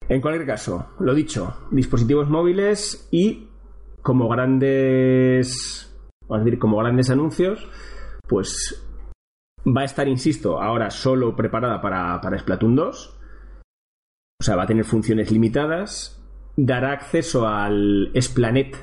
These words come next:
dos, que va a ser en el sitio en el que podemos ver, pues, nuestras estadísticas, la de nuestro equipo y tal de, del juego.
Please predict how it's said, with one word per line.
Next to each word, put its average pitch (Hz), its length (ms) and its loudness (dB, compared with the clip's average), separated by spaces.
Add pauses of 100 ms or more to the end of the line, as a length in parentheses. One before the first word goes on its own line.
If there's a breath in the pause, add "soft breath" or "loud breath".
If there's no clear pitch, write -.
dos, 143 380 2
que 104 160 2
va 101 140 -2
a - 20 -4
ser 104 220 2
en 104 120 2
el 101 60 0
sitio 113 360 2
en 110 80 2
el 107 60 0
que 107 120 0
podemos 107 360 0
ver, 110 280 0
pues, 98 180 -2
nuestras 104 300 2
estadísticas, 127 840 0
la 117 120 2
de 113 80 2
nuestro 107 240 0
equipo 113 300 2
y 101 60 2
tal 117 200 2
de, 85 260 0
del 87 160 0
juego. 147 560 -2